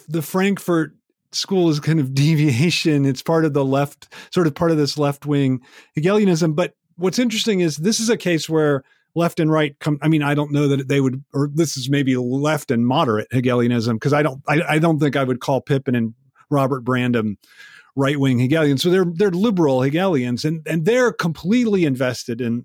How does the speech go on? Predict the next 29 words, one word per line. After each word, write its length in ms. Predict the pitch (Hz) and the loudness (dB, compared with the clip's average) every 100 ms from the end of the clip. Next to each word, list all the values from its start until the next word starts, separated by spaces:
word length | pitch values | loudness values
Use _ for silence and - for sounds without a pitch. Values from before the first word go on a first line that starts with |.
| - | -10
the 100 | 123 | -6
politics 520 | 143 120 113 110 - | -2 -2 -4 -8 -8
of 80 | 113 | -8
recognition. 640 | 117 - 117 120 - 123 | -6 -6 -6 -6 -2 -2
And 100 | 127 | 0
I 100 | 170 | 0
think, 260 | 202 247 - - - - - - - | 0 0 -2 -8 -20 -20 -20 -16 -6
to 80 | |
my 240 | 190 220 277 | -2 0 2
mind, 540 | 240 208 190 175 165 - | 2 2 2 0 -2 -2
and 120 | 185 | -2
it, 60 | - 185 - | -2 -8 -8
it's, 180 | 180 - | -8 -2
what's 200 | 226 247 | 0 0
interesting 380 | 254 262 226 190 | 0 0 0 0
is 200 | 165 - _ _ _ _ | 0 -6 _ _ _ _
all 240 | - 254 262 | -2 0 2
these 240 | 240 208 | 0 0
people 340 | - 226 196 180 | 0 0 0 -2
are 100 | 165 | 0
incredibly 840 | 175 - 214 233 180 180 165 147 - | -4 0 0 0 2 0 0 -6 -6
critical 440 | 185 180 165 147 | -2 -2 0 0
of 220 | 143 135 - | 0 -4 -6
Alexander 500 | 143 156 139 156 131 | -2 0 2 0 0
Kojève 580 | 143 143 160 202 208 185 | 0 0 2 0 0 -4
and 160 | - 147 | -2 0
hi-, 200 | 147 175 139 | 2 0 0
his 420 | 135 160 139 - - | 0 0 -2 -10 -4
anthropomor-, 920 | 147 147 147 151 135 139 139 135 131 | -2 -2 -2 -2 -2 -2 -2 -2 -4